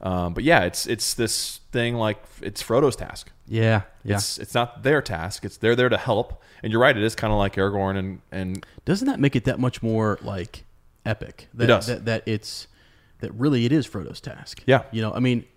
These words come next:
Speaker 2: it, some people, and I think maybe Luca might be kinda hinting at that, does it lessen the Fellowship? No.
Speaker 1: Sure, sure.
Speaker 2: I mean, it can, in a way, uh, it, but it, because in the movies it is real strong. You know,
Speaker 1: Yeah.
Speaker 2: it's this, this I,
Speaker 1: This
Speaker 2: I s-,
Speaker 1: instant,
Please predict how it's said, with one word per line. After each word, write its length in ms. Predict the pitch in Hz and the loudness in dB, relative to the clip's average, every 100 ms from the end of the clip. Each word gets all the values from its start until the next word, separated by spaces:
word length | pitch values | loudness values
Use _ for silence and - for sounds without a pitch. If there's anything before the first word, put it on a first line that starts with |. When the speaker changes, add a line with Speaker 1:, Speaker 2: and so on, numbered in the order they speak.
| _ | _
Speaker 2:
it, 180 | 120 - | -6 -2
some 220 | - 151 | 0 0
people, 280 | 127 120 120 | 0 0 0
and 80 | 107 | 0
I 40 | |
think 180 | 110 107 | -4 -4
maybe 180 | 104 104 | -4 -2
Luca 260 | 110 120 | -2 -2
might 180 | 107 101 | -4 -4
be 180 | 110 104 | -4 -4
kinda 200 | - 107 | -4 -4
hinting 360 | 104 110 107 101 | -2 -4 -4 -4
at 160 | 98 | -4
that, 140 | 98 90 - - _ _ _ - | -6 -8 -14 -20 _ _ _ -8
does 160 | 98 | -6
it 120 | 101 92 | -6 -8
lessen 460 | - 110 117 143 165 | -12 -6 -6 -4 -4
the 80 | 151 | -2
Fellowship? 540 | 156 151 151 151 - | -2 -2 -2 -4 -2
No. 120 | 180 | -2
Speaker 1:
Sure, 260 | 185 180 - - | 4 4 4 -6
sure. 160 | - 160 | 0 2
Speaker 2:
I 40 | |
mean, 140 | 170 | 2
it 140 | - - | -2 -4
can, 380 | - 202 190 165 | -4 -2 0 0
in 100 | 143 | 0
a 80 | 139 | 0
way, 120 | - | 0
uh, 80 | 131 | -2
it, 320 | - 113 - | -2 -6 -6
but 140 | 135 - | -6 -6
it, 180 | - 143 - - - - - - _ - - - - | -8 -10 -14 -18 -20 -20 -20 -20 _ -12 -12 -14 -4
because 220 | 139 175 | 2 4
in 60 | 190 | 4
the 60 | |
movies 220 | 165 165 117 | 4 2 0
it 80 | 117 | -2
is 140 | 107 | -2
real 140 | 107 | -4
strong. 340 | - 90 65 - - | -6 -8 -10 -12 -12
You 100 | 113 | -2
know, 60 | 120 | 0
Speaker 1:
Yeah. 40 | 110 | 2
Speaker 2:
it's 80 | |
this, 160 | 120 - | 0 -6
this 260 | - 113 - | -6 -6 -4
I, 340 | 104 110 107 | -2 -2 -2
Speaker 1:
This 120 | - | -4
Speaker 2:
I 40 | 101 | -2
s-, 40 | |
Speaker 1:
instant, 360 | 120 113 123 | -2 -2 -4